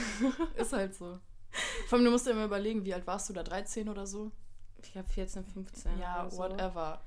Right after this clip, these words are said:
Speaker 2: Auf jeden Fall zu jung.
Speaker 1: Ja.
Speaker 2: Viel zu jung, um in diesem Maße sexualisiert zu werden.
Speaker 1: Vor allem, weil die Menschen, die dich so sexualisieren, ja noch nicht mal in deinem Alter sind.
Speaker 2: Absolut nicht in deinem Alter sind.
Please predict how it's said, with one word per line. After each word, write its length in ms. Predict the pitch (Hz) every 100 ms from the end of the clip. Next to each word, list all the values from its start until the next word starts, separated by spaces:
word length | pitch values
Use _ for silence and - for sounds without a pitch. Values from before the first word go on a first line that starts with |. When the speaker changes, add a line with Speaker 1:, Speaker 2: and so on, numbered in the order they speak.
| -
Speaker 2:
Auf 220 | 196 190
jeden 180 | 208 214
Fall 220 | 208 208
zu 340 | 196 - 226 220
jung. 460 | 202 247 220 165 -
Speaker 1:
Ja. 240 | 220 247 254 285 285 330 - - - - - - -
Speaker 2:
Viel 520 | - 262 254 269 269 - -
zu 300 | - 233 226
jung, 340 | 214 226 214
um 240 | 175 185 -
in 300 | 196 196 190
diesem 340 | 240 247 233 226
Maße 380 | 214 233 -
sexualisiert 800 | 208 226 220 226 202 202 196 226
zu 240 | - 190 170
werden. 400 | 160 156 156 151
Speaker 1:
Vor 200 | - 208
allem, 280 | 131 196 220
weil 180 | 196 190 - - -
die 240 | 202 208
Menschen, 500 | - 196 196 196 208
die 80 | 190
dich 180 | 190 185
so 380 | 180 185 220 247
sexualisieren, 800 | 226 196 - 180 185 185 185 180
ja 60 |
noch 160 | 180 170
nicht 200 | 185 -
mal 100 | 175
in 60 |
deinem 240 | 175 170 -
Alter 320 | 160 156 175
sind. 160 | - 196
Speaker 2:
Absolut 540 | - - 196 196 -
nicht 220 | 196 190
in 100 | 185
deinem 240 | 180 170 165
Alter 260 | 160 165
sind. 320 | 160 156 160